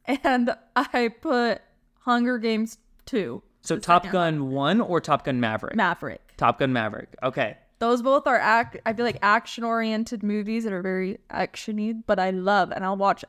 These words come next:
Speaker 1: any day of the week. Like, I love those.
Speaker 2: They're very different too.
Speaker 1: Yeah.
Speaker 2: Like, Top Gun
Speaker 1: <laughs>
Speaker 2: Maverick is almost, like, kind of a critically, I mean, it is
Speaker 1: Yeah.
Speaker 2: critically acclaimed, but it's more so on the objective,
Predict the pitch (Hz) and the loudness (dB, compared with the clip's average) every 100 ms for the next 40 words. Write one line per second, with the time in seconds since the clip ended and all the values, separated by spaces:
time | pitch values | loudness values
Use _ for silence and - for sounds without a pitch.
0 | _ 202 208 220 233 226 196 185 170 170 | _ -4 0 2 2 2 2 0 0 -4
1 | - 185 190 180 127 - - _ 190 185 | -6 -8 -8 -8 -10 -12 -20 _ -4 -2
2 | 190 190 196 185 196 _ _ 117 113 - | -4 0 2 2 -2 _ _ -8 -8 -12
3 | - - 165 135 214 262 185 180 262 147 | -12 -2 0 4 4 2 2 -2 0 -4
4 | 117 - 196 262 247 139 120 - 170 - | -4 -2 0 2 2 2 0 2 4 4
5 | 220 202 175 156 147 139 123 698 - - | 4 4 4 4 4 2 0 -4 -12 -18
6 | _ - 156 - 160 311 427 330 226 - | _ -4 -4 -2 2 2 2 4 4 4
7 | - - 196 285 247 - - 165 160 165 | -6 -2 0 2 2 0 -4 -2 0 0
8 | - 165 160 151 151 147 - 170 180 165 | -2 0 2 2 0 -2 0 2 2 2
9 | 330 220 196 180 143 127 - 131 139 147 | 2 2 2 0 -2 -2 -2 -2 -2 -2
10 | 156 165 208 196 170 143 135 143 143 131 | -2 0 0 0 0 0 0 0 0 -2
11 | 117 117 131 123 143 123 110 | -4 0 0 0 -2 -2 -4